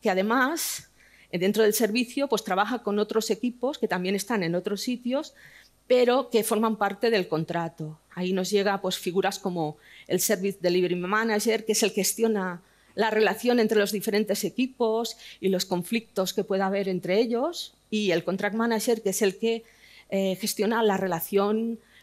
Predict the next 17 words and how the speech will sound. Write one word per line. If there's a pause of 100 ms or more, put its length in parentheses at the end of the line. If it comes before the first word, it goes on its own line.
(140)
con
el
cliente
de
manera
global, (320)
¿vale?
Que
son
figuras
que
están
por
encima
de
los
equipos,